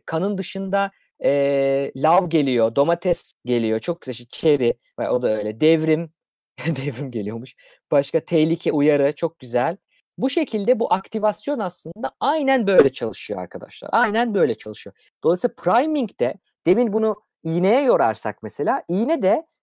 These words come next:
bütün ben bu benzer şeyleri söyledim. İğne bunlardan biri. Dolayısıyla, e, bir bayrağımız da geliyor. Evet, kırmızı beyaz. Ruj geliyormuş. Dolayısıyla buradan ötekini aktive ediyor. Anlatabiliyor muyum? Bu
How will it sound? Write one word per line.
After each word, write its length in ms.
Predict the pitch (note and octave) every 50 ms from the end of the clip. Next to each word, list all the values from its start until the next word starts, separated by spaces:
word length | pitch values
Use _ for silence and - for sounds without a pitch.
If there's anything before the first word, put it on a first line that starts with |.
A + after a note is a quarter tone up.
| _ -
bütün 300 | C#3 E3 - - D4 C4+
ben 220 | A#3 A3 G#3 G3+ F#3+
bu 120 | G3+ F3
benzer 380 | G3+ G3+ G3+ G3 G#3+ A#3+ A3+ G#3+
şeyleri 340 | - - G3 F#3 F3 E3+
söyledim. 400 | - - F#3+ F3+ F#3 G3+ G#3+ -
İğne 260 | - G3+ G#3 A3+ G#3+ F#3
bunlardan 540 | G3 G3 F#3+ F#3+ F#3+ F#3+ A#3 A3+ F#3+ C#3
biri. 300 | C#3 E3 C#3 A#2+ F#2+ - _ _ _ _ _ -
Dolayısıyla, 680 | A#2+ A#2+ C3 C#3+ - - - D#4 C#4+ A#3+ B3 D4+ E4 - _ _ _ _ _ -
e, 560 | - C3+ C#3 C3+ C3+ C3+ C3+ C3+ C3+ C3+ C3+ - -
bir 300 | C3 B2 D3+ E3+ - -
bayrağımız 520 | D#3 D#3 D3+ D#3 D#3+ D#3+ D#3 F3+ F3 D#3+
da 40 | D#3+
geliyor. 280 | C#3 C3+ B2+ B2 B2 B2+
Evet, 240 | B2+ B2+ B2+ -
kırmızı 360 | - - C3 B2+ B2+ A#2+ B2+ A#2+
beyaz. 300 | B2 B2 F#3 B3+ - _ _ _ _ _ -
Ruj 240 | C#3+ F#3 G#3+ G3+ F3+
geliyormuş. 640 | D#3+ F3+ C#3+ C3+ C3 A#2+ A2+ B2 E3 G#3+ - - - _ _ _ _ -
Dolayısıyla 540 | F3+ G3+ A3+ B3+ C4 - - C#4 C4 G#3+ F#3+
buradan 460 | C4 D4+ C#4 A3+ B3 C4+ D4 C#4+ - -
ötekini 380 | F3+ - A#3 A3 - - C4+
aktive 380 | F#3+ F3 - - - C3+ A2+ G#2
ediyor. 260 | G2 E2 F#2+ F#2 F2+ - _ -
Anlatabiliyor 480 | B2+ C#3 D3 - - G#3 A#3+ D4 D4
muyum? 140 | G#3+ D#3 D3 D3+
Bu 180 | B3+ D#4+ E4